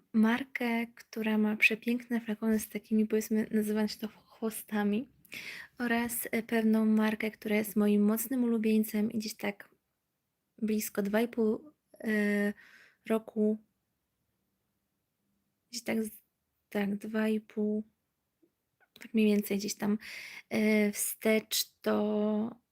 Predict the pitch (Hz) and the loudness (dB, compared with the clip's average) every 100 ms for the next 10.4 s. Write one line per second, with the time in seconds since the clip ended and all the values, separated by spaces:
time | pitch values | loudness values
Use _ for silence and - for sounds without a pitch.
0 | - - - - - 208 214 208 220 233 | -18 -12 -10 -6 -2 2 2 2 2 2
1 | 226 220 220 226 - 214 202 202 202 208 | 2 2 2 0 -2 -4 -2 -2 -2 0
2 | 208 208 202 - 202 196 202 - 208 202 | 0 0 -4 -2 0 0 -2 -6 -4 -2
3 | 202 196 196 - 202 196 208 - 196 196 | -2 0 -2 -2 0 0 0 -6 -6 -2
4 | 190 190 - - _ _ _ _ - 214 | -2 -2 -6 -12 _ _ _ _ -14 -12
5 | - 196 - 220 - - _ _ _ _ | -4 -2 -2 -6 -8 -12 _ _ _ _
6 | - - - _ _ - 226 233 233 220 | -20 -20 -20 _ _ -6 -2 -2 -2 -6
7 | - 240 254 254 247 247 - - - 220 | -2 0 0 0 -2 -4 -10 -12 -6 -4
8 | 220 220 220 208 208 202 214 208 233 240 | -4 -2 0 0 0 -4 -2 -4 -4 -6
9 | 254 269 254 233 226 226 220 208 - 220 | -2 0 0 -2 -2 0 0 -2 -4 -8
10 | 214 - 208 | -6 -2 0